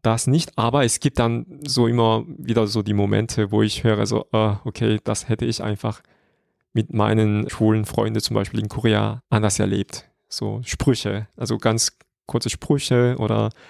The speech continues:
was sie für Witz halten, so ist manchmal lache ich oft einfach mit, aber dennoch bleibt dabei so ein bit-,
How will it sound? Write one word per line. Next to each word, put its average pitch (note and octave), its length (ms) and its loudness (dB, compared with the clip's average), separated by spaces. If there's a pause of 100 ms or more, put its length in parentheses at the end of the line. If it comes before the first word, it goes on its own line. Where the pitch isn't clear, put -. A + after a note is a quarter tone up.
(220)
was B2 240 0
sie A#2+ 160 0
für A2+ 320 0
Witz - 260 -2
halten, A2 440 -2
so A2 420 0
ist C3+ 160 2
manchmal B2 320 2
lache C3 180 2
ich - 160 -2 (140)
oft - 240 -2
einfach A#2 260 0
mit, A#2+ 440 0 (540)
aber A#2 220 2
dennoch B2+ 300 2
bleibt A#2+ 320 2
dabei G#2+ 260 2
so G#2+ 100 -2
ein G#2+ 60 2
bit-, A2 180 -4